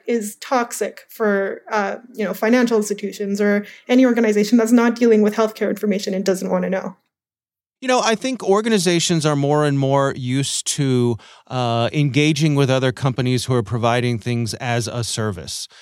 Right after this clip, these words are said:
Speaker 2: And it seems to me like, you know, this is, uh, this is falling right into that, the types of things that you all are providing here. If, if I'm a developer,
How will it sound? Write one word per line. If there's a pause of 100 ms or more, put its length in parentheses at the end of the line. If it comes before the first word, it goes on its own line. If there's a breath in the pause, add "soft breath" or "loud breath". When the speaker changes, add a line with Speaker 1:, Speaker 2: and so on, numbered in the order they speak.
(160 loud breath)
Speaker 2:
And
it
seems
to
me
like,
you
know,
this
is,
uh, (500)
this
is
falling
right
into
that,
the
types
of
things
that
you
all
are (360 loud breath)
providing
here.
If,
if
I'm
a
developer,